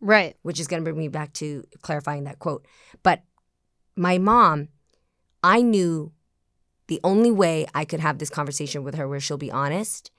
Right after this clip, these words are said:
Speaker 2: is I need to have no distractions, 'cause she's
Speaker 1: Mm-hmm.
Speaker 2: my mom. She can do whatever she wants. She can't be cooking and telling me,
Speaker 1: Mm-hmm.
Speaker 2: 'cause she, it's, it, then it's her world. And she's like, "Get out of the way. I'm cooking." Not right now. I'm doing, it needs to be, like, sitting down,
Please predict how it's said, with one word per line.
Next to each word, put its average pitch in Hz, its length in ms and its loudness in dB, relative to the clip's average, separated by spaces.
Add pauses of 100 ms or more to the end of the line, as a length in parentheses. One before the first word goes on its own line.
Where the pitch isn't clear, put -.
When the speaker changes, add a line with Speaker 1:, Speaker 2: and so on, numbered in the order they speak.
(460)
Speaker 2:
is 156 320 -2
I 160 120 -4
need 180 240 -6
to 190 200 -4
have 151 220 -6
no 151 240 -4
distractions, - 800 -4
'cause - 160 -8
she's 196 200 -4
Speaker 1:
Mm-hmm. 196 40 -4
Speaker 2:
my 220 80 0
mom. 220 300 0
She - 180 -10
can 233 120 -8
do 226 80 -6
whatever 226 200 -2
she - 100 -8
wants. 208 140 -6
She 180 80 -12
can't 226 140 -8
be 175 80 -14
cooking 147 500 -12 (220)
and 208 120 -6
telling 165 180 -2
me, 160 60 -2
Speaker 1:
Mm-hmm. - 40 -8
Speaker 2:
'cause 175 100 -4
she, - 100 -4
it's, 180 240 -6
it, 175 160 -4
then 180 140 0
it's 175 120 -6
her 202 340 -4 (280)
world. 175 380 4
And - 120 -8
she's 185 120 -6
like, 180 100 -2
"Get 220 140 4
out 233 80 8
of 214 60 6
the 220 60 0
way. 214 140 4
I'm 156 140 -4
cooking." 160 320 -8 (120)
Not 226 200 4
right 214 140 4
now. 214 140 2
I'm 160 60 -2
doing, 165 160 -10 (260)
it - 80 -2
needs 196 140 0
to 185 60 -4
be, 202 100 0
like, 160 180 -4
sitting 226 380 4
down, 160 360 2